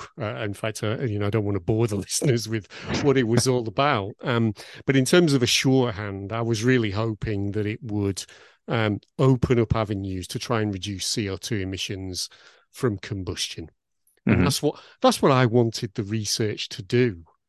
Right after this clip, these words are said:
Speaker 1: Um, and, and I guess that,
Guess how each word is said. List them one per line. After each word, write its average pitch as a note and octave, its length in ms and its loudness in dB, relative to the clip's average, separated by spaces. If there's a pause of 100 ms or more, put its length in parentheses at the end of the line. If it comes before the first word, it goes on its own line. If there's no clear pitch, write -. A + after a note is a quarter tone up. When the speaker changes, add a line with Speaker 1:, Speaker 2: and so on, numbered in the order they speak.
(380)
Speaker 1:
Um, A#2 460 2 (1200)
and, D#3+ 140 2
and F3+ 220 4
I F3+ 60 6
guess F#3+ 240 2
that, F3+ 240 2